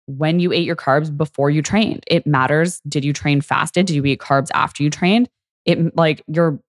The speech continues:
blood glucose is going to be changing based on how many carbs you ingest. You, did you eat carbs post-training? Did you eat them before bed? How is your sleep? Like, carbohydrate timing absolutely matters.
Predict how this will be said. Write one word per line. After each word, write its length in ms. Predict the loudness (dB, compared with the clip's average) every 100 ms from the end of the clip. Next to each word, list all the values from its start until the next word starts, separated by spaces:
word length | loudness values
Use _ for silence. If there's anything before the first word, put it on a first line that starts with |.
| -4
blood 280 | 0 0 2
glucose 420 | 2 2 0 0
is 120 | -4
going 140 | -2
to 60 | 0
be 80 | 0
changing 400 | 0 0 0 0
based 200 | 0 0
on 60 |
how 140 | 0 2
many 160 | 2
carbs 300 | 2 0 0
you 60 | -2
ingest. 440 | 0 2 0 -2 _ _ _ -8
You, 680 | -4 0 2 2 2 2 0
did 160 | -2 0
you 100 | 0
eat 360 | 0 0 -2 -6 _ 0
carbs 320 | 2 2 -4 -8
post-training? 680 | -4 -2 -4 -2 2 2 2
Did 140 | 0
you 60 | 0
eat 160 | 0 0
them 100 | 0
before 340 | 0 0 -2
bed? 360 | 0 2 2 0
How 260 | -2 0
is 100 | 2
your 100 | 0
sleep? 300 | 0 0 2
Like, 200 | 0 -2 _ _ _ _ _
carbohydrate 580 | -2 0 2 2 2 0
timing 480 | 0 0 2 2 -2 -2
absolutely 1000 | 0 0 0 -2 0 0 0 -2 0 -2
matters. 520 | 0 0 0 -6 -8